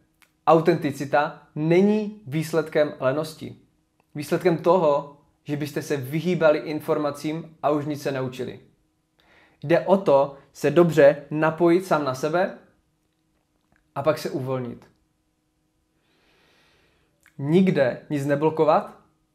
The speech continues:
a prostě poslat to celé ven. Jak na to? Než se pustíme dál, ujistěte se, že odebíráte tenhle kanál, aby vám neuniklo už žádné video.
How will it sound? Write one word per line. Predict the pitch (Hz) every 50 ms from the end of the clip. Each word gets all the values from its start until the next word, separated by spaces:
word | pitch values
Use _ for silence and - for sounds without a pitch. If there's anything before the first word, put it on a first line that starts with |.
| _ _ _ -
a | 123 127 135
prostě | 135 - - 151 147 143 - - - 156
poslat | 151 - - - - 180 175 175 - - 151 139 139 143 -
to | - 151 139
celé | - 151 139 139 139 139
ven. | 127 123 117 110 113 - - _ _ _ _ _ _ _ _ _ _ _ _ _ _ _ _ _ _ _ -
Jak | 151 156 156
na | 151 135 135
to? | 135 180 208 240 202 - - _ _ _ _ _ _ _ _ _ _ _ _ _ _ _ _ -
Než | 160 160
se | 208
pustíme | 190 196 196 190 - 240 226 214 180
dál, | 151 127 117 120 143 - 240 196 - _ _ _ _ _ _ _ _ _ _ _ _ _ _ _ _
ujistěte | - 170 180 208 196 190 - 175 151 - 147 135
se, | - - 127 131 - -
že | 135 135 143 135 135 131 - -
odebíráte | 151 156 165 175 170 185 175 160 151 156 156
tenhle | 143 160 156 151 147
kanál, | 143 127 117 117 123 147 180 247 254 - - _ _ _
aby | - 156 151 147
vám | 151 156 151 156
neuniklo | 160 160 160 160 160 156 170 156
už | 139 135
žádné | 127 151 139 143 135
video. | 127 123 117 113 104 -